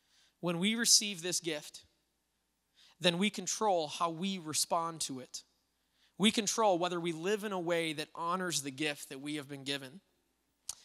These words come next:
Because he said he created us anew in Christ Jesus. And then what's the, the next word right there? He says he, he created us anew in Christ Jesus. So. So means that there,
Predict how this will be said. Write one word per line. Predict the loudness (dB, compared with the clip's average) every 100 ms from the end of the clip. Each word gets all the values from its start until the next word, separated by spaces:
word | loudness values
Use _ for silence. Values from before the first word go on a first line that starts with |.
| _
Because | 0 4 4
he | 4
said | 2 2 0
he | -2
created | -6 -2 0 0 0
us | 0 0 0
anew | -4 -4 -2 0 -2 -6 -16 _ _ _ _ _
in | 0 2
Christ | 2 4 6 4 2
Jesus. | 2 2 0 -2 -2 -2 -4 _ _ _ _
And | -4
then | 0
what's | 2 4
the, | 2 -2 -8 -12
the | -4
next | -2 -2 -2
word | -2 -2
right | -4 -6
there? | -10 -12 -18 _ _
He | -2
says | -2
he, | -2 -6
he | -8 -10 -10
created | -4 -2 0 0
us | 0
anew | -2 -2 -2 -4
in | -8
Christ | -4 -2 0 -2
Jesus. | -4 -6 -6 -6 -6 -8 -10 _ _ _ _
So. | -2 0 2 0 -4 -10 _ _ _ _ _ _ _ _ _ _ _ _ _ _ _ _ _ _ _ _ _ _ _
So | 2 6 6
means | 6 0 -2
that | -4
there, | -4 -4